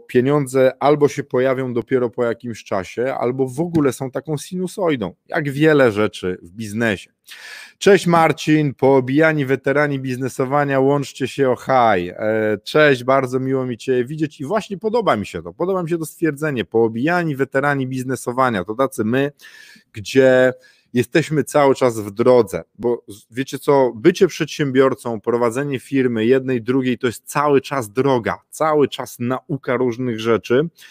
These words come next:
ale ja do tego musiałem dotrzeć, dotrzeć do tego, że właściwie to nie jest tak, że będziesz miał firmę, będziesz miał miejsce, w którym non-stop się uczysz, swój własny sandbox,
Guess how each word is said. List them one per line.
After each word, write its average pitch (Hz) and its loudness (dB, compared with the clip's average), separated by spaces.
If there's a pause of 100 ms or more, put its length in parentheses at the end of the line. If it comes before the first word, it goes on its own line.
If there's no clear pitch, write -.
(320)
ale 117 6
ja 175 6
do 175 4
tego 180 0
musiałem 175 -4
dotrzeć, - -4 (140)
dotrzeć 139 -4
do 120 -4
tego, 135 -2
że 123 -2 (140)
właściwie 147 -4
to - -10
nie 185 -2
jest - -2
tak, 107 2
że 98 -4
będziesz 101 -4
miał 95 -2
firmę, 87 -4
będziesz 143 -6
miał 135 0
miejsce, 151 2
w 135 -8
którym 123 2
non-stop 143 2
się 135 2
uczysz, 135 -4 (300)
swój - -2
własny 143 0
sandbox, 120 0